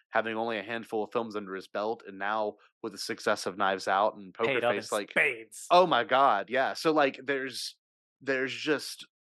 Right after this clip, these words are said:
Speaker 1: so many cool things to focus on, and, like, we know that Guillermo del Toro almost had a film, like, I, I don't know, y-, y-, you, yes, more diverse creators, maybe even younger creators, like, not people our age, I mean, maybe people our age, shit, I don't know,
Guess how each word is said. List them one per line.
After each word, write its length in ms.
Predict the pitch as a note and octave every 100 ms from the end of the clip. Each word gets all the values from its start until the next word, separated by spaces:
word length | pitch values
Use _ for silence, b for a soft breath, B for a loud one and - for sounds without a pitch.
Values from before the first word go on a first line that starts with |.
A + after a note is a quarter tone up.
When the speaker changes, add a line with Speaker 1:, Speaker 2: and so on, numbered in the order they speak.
| _ _ _ _
Speaker 1:
so 260 | - - E3
many 160 | F#3 E3
cool 200 | - D3+
things 300 | C#3+ C#3 B2+
to 100 | A2+
focus 400 | G#2+ C#3 D3 D#3+
on, 220 | C3+ A2+ A2
and, 200 | A#2+ A#2+
like, 300 | A#2 A2+ - b b b -
we 100 | A#2
know 180 | A2 A2+
that 200 | A2+ G2+
Guillermo 280 | G#2+ G#2+ G#2
del 100 | F#2+
Toro 420 | - A2+ A#2+ C3 B2
almost 220 | C3 B2
had 100 | C3
a 60 |
film, 360 | B2+ C3 C3 C3+
like, 200 | C3 - B B
I, 160 | - F#3
I 40 |
don't 100 | F3
know, 240 | C3 G#2 G2
y-, 100 | A#2 -
y-, 120 | C#3 _
you, 480 | - D#3 E3 D3+ - _ _ _ _ -
yes, 600 | C3+ C#3+ A2 - - -
more 240 | C3+ C#3 D3
diverse 480 | C3 A#2+ A#2+ A2 -
creators, 560 | - A#2+ A2+ A2+ G#2 _ B -
maybe 220 | B2 C3
even 360 | D3 D3 C#3 C3
younger 420 | G#2 F#2+ G#2 A2+
creators, 640 | - G#2+ G2+ F#2+ F#2+ F#2+
like, 180 | G#2+ G2+ D#3
not 200 | E3+ -
people 300 | D#3+ A#2 -
our 200 | G#2+ A2+
age, 240 | A#2 A2+ G#2+
I 60 | G#3
mean, 120 | A#3+
maybe 200 | G3+ F#4
people 200 | A#2+ G#2+
our 160 | G#2+ B2
age, 80 |
shit, 160 | - G2
I 80 | G2
don't 140 | -
know, 200 | F#2 G#2